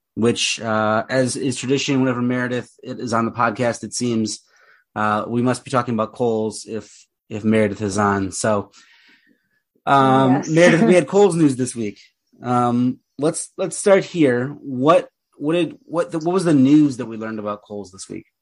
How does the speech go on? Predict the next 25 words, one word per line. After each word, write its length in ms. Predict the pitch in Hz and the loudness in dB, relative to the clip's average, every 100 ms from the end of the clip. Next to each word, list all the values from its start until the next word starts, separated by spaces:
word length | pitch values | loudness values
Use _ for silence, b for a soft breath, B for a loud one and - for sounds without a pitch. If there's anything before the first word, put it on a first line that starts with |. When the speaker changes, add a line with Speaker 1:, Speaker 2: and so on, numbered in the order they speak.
| - | -8
Speaker 1:
What 160 | 117 113 | -4 -2
did 80 | |
they 40 | 110 | 0
come 80 | 110 | -2
out 160 | 98 | -4
with? 140 | - - _ _ _ _ _ _ | -12 -20 _ _ _ _ _ _
Speaker 2:
Yeah, 460 | - 277 254 190 165 | 0 2 4 4 2
so 560 | - - 262 254 254 247 | 2 2 4 6 6 4
the 200 | 240 247 | 2 -2
crux 480 | - - 320 311 - | -6 -6 -4 -4 0
of 140 | 254 | 0
the 140 | 220 214 | 0 -2
news 640 | 208 202 196 190 185 - | -2 -2 0 -2 -4 -8
was, 720 | 190 190 190 185 185 180 _ - | -4 -2 -2 -2 -6 -10 _ -16
um, 560 | 196 190 180 165 - 196 | -14 -12 -12 -14 -12 -4
that 200 | 214 - _ - | -2 -4 _ -20
Kohl's 800 | - - 233 220 214 214 202 - _ _ _ _ - | -10 -2 0 0 0 -2 -6 -16 _ _ _ _ -6
has 160 | 214 208 | -4 -2
entered 320 | 214 214 196 | -4 -4 -4
into, 1080 | 196 196 - 214 196 190 190 190 185 196 - _ - | -6 -8 -8 -4 -2 -2 -2 -2 -4 -6 -12 _ -10
um, 640 | 160 123 73 67 117 196 _ - - _ - | -8 -8 -12 -14 -14 -16 _ -16 -16 _ -6
basically 420 | 220 - 214 196 | -6 -4 -2 2
a 120 | 185 | 0
period 340 | 180 202 190 | 0 -2 -2
of 160 | 175 175 | -2 -4